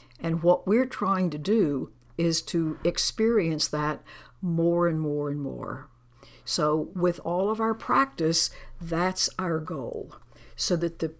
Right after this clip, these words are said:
peace that comes when we realize we are not some little separate self, that we are something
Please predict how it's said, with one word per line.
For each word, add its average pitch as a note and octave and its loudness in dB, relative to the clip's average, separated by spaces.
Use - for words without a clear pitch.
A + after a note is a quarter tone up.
peace - 0
that F3 0
comes G3 0
when E3 2
we A#3+ 4
realize E3+ 2
we G#3 4
are F#3+ 2
not F#3 2
some D#3+ 0
little D#3+ 0
separate - -2
self, D3+ -2
that - -6
we G3+ 4
are F3 0
something F3 0